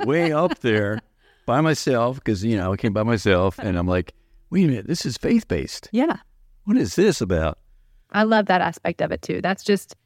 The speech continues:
Speaker 2: another layer for me because
Speaker 1: Mm.
Speaker 2: that's foundational. That's where all healing comes from anyhow. So
Speaker 1: Right.
Speaker 2: I love that they include that. And that's a big part of why I'm a,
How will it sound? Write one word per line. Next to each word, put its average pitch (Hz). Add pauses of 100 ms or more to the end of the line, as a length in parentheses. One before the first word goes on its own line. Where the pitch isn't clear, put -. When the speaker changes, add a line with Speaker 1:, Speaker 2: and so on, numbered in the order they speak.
(160)
Speaker 2:
another 190
layer 175
for 233
me 254
because 196
Speaker 1:
Mm. -
Speaker 2:
that's - (480)
foundational. 185
That's 190
where 180
all 196
healing 190
comes 190
from 190
anyhow. 226
So 180
Speaker 1:
Right. 165
Speaker 2:
I 196
love 190
that 180
they 165
include 160
that. -
And 180
that's - (120)
a 185
big 180
part 165
of 156
why 160
I'm 175
a, 165